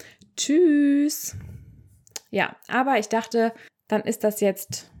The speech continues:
die Chance. Meine Mutter hat gedacht, oh Gott, das ist jetzt das Ende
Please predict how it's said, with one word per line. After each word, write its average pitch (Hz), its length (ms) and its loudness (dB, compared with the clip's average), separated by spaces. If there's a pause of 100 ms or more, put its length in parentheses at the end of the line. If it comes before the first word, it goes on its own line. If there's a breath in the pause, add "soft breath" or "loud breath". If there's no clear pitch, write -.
(140)
die 185 100 -2
Chance. - 600 -8 (560 soft breath)
Meine 185 200 0
Mutter 226 240 2
hat 214 120 0
gedacht, 190 420 -4
oh 196 80 2
Gott, 208 480 -2
das 202 180 -2
ist 202 120 -8
jetzt 208 180 -4
das 214 120 -2
Ende 180 420 -6